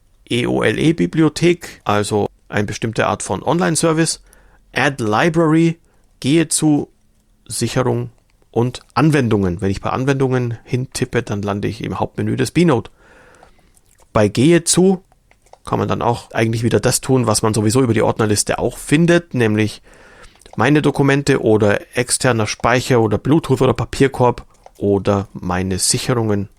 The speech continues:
und übergeordneter Ordner.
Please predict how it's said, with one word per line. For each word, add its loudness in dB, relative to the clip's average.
und -4
übergeordneter -2
Ordner. -10